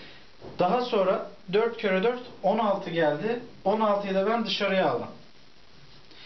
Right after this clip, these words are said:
İf-, içeride gördüğünüz gibi bir tek t ifadesi kaldı. T'nin integrali alınırsa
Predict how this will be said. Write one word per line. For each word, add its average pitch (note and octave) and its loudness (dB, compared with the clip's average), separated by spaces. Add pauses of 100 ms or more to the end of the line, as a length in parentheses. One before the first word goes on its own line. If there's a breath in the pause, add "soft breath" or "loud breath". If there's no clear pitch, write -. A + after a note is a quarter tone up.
(340 loud breath)
İf-, F#3+ -2 (100)
içeride G#3+ 0
gördüğünüz G3+ 0
gibi F3+ 0
bir G#3 -4
tek A3+ -2
t G3 0
ifadesi D#3+ -2
kaldı. A2 0 (640 loud breath)
T'nin G3+ 0
integrali F#3+ 0
alınırsa F#3 0